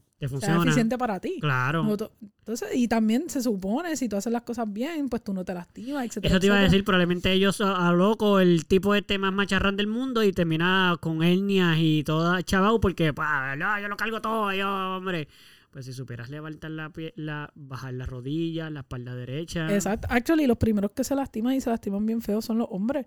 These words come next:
Speaker 1: Claro,
Speaker 2: Porque
Speaker 1: porque van a lo loco.
Speaker 2: van ahí haciendo fuerza bruta y,
Speaker 1: Sí.
Speaker 2: y, y no, no miden las cosas.
Speaker 1: Ajá, ajá.
Speaker 2: Pues cuando él se tira ese comentario, pues ya yo me sentí incómoda.
Speaker 1: Claro.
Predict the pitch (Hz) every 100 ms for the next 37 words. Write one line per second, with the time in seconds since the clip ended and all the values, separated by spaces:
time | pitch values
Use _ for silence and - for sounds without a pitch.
0 | _ - 139 143 202 214 151 208 202 202
1 | 202 202 202 208 220 262 262 254 269 277
2 | 262 262 247 240 - 240 202 220 302 269
3 | 208 196 190 - - 214 196 196 196 214
4 | 220 - - 214 202 208 208 285 233 208
5 | 208 - 247 151 151 147 180 381 143 202
6 | 202 _ _ _ _ _ _ - 220 -
7 | 220 202 208 202 220 226 247 262 262 339
8 | 349 254 208 185 185 226 277 302 330 254
9 | 202 190 196 - 147 139 127